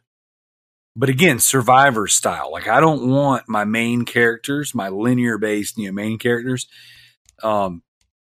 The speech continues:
getting this, like, you know, random spinoff. I want, like, here's what's happening in the world. So,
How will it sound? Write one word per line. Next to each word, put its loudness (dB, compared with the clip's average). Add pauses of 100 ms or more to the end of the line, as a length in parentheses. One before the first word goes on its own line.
(260)
getting 2
this, -4
like, -6
you -8
know, -14
random -2
spinoff. -6
I 0
want, -2
like, -10
here's -4
what's -4
happening -2
in 0
the -2
world. 2
So, 0